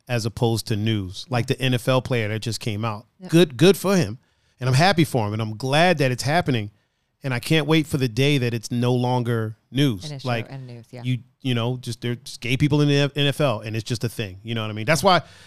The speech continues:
Speaker 1: <clears throat> I talk about on the show, uh, yeah, yeah, Dwight Howard, yeah. I talk about on the show pretty often how, like, I am not abs-, accepting of things. Like, you know, when people ask me, "Yo, how, how is it that you're so, uh, accepting, like, you know, of your gay friends, your trans friends, things like that?" And I tell them I'm not.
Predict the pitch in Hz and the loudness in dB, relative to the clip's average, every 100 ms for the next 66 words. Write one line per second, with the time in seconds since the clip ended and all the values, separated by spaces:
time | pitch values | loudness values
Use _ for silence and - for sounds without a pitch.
0 | _ _ - 170 - 160 160 208 190 180 | _ _ 0 2 2 -2 -2 0 2 4
1 | 170 151 - - 156 147 131 156 160 131 | 6 4 0 2 4 4 2 -4 0 0
2 | 113 143 127 120 135 131 127 110 110 127 | 0 0 0 -2 -4 -2 -4 -6 -4 -4
3 | 98 _ _ - - 156 165 254 262 240 | -4 _ _ -20 -2 2 4 4 6 2
4 | 190 202 180 - - 190 139 113 185 170 | 4 2 2 2 6 6 6 4 2 2
5 | 131 131 - 175 165 135 127 117 123 110 | 2 0 2 0 0 2 2 2 -2 -4
6 | - 156 156 120 147 135 101 - - - | -2 2 2 4 4 2 0 -2 -2 -4
7 | - 143 - 165 170 - 151 - 160 170 | -2 -2 2 2 2 -2 -6 0 0 0
8 | 170 - 113 - _ _ _ _ _ _ | -4 -4 -4 -6 _ _ _ _ _ _
9 | 135 120 120 139 123 120 117 117 113 110 | -2 2 2 2 2 2 2 0 2 2
10 | 123 98 104 131 135 131 123 120 113 104 | 0 -4 -6 -2 0 -2 -2 -4 -4 -4
11 | 120 110 - 120 110 120 - 131 123 117 | -4 -4 -8 -12 -8 -8 -4 -2 -2 -4
12 | 104 101 98 98 _ _ _ - 107 104 | -6 -8 -10 -12 _ _ _ -6 -4 -2
13 | 101 92 85 117 113 - 113 107 98 - | -4 -6 -8 -2 -2 -2 -2 -2 -6 -6
14 | 107 104 - 101 101 95 95 107 - 110 | -6 -4 -6 -8 -6 -8 -8 -10 -10 -10
15 | 104 131 113 95 127 143 117 | -2 -2 -2 -4 0 0 -2